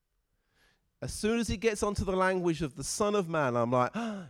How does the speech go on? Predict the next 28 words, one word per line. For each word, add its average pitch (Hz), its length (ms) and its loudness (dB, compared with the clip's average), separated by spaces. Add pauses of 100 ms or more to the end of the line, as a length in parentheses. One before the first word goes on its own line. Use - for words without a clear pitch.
you're 143 80 -12
talking 160 360 0
about 131 220 0
Jesus 147 440 -2
here 123 160 0
being 120 240 -6
created 127 520 -2
in 120 140 0
his 151 140 -2
incarnation, 131 800 -4
a 98 60 -10
little 123 160 -8
lower 123 200 0
than 127 140 -4
the 120 100 -4
angels, 107 540 -4
but 104 180 -6
having 113 400 -4 (240)
this 123 160 -6
rule 110 320 -4
and 113 100 -6
reign." 143 220 -2 (300)
But - 180 0
actually, 220 580 0
he's 220 280 0
talking 240 480 -2
about 196 240 2
humanity. 220 960 -2